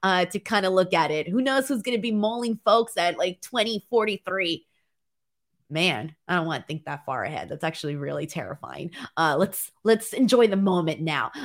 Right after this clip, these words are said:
Uh, Leonard, thank you so much for the super chat. I'm sorry that I missed it in the beginning. I don't know how I did that. Um, thank you, though, for sending that in. Um, okay, and let me just catch up here. The last one I read was, uh,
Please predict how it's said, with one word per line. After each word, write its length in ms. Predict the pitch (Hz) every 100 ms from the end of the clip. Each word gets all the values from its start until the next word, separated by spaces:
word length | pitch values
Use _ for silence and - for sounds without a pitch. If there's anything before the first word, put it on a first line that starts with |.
| -
Uh, 160 | 214 214
Leonard, 400 | 208 233 247 240
thank 160 | 240 233
you 60 |
so 140 | 226 202
much 180 | 196 -
for 80 |
the 60 | 175
super 280 | 170 170 170
chat. 240 | 180 160
I'm 80 | 165
sorry 380 | 160 165 160 165
that 120 | 160
I 80 | 160
missed 300 | 160 156 -
it 180 | 151 -
in 80 |
the 60 | 151
beginning. 460 | 147 151 143 147 131
I 80 |
don't 200 | 135 147
know 300 | 156 156 151
how 360 | 143 - - 131
I 100 | 117
did 280 | 156 123 147
that. 200 | 101 107 - - - -
Um, 440 | 202 196 185 -
thank 260 | 226 214 196
you, 80 | 170
though, 160 | 165
for 160 | 156 165
sending 300 | - 165 165
that 180 | 156 143
in. 160 | 127 - - - -
Um, 460 | 233 240 240 247 -
okay, 400 | 254 247 262 233
and 400 | - 233 233 240
let 100 | 262
me 80 | 302
just 220 | 285 285
catch 280 | - 247 -
up 160 | 240 233
here. 360 | 240 226 226
The 80 | 202
last 320 | 202 202 208
one 80 | 220
I 80 | 190
read 180 | 190 180
was, 220 | 165 - -
uh, 460 | 156 117 92 76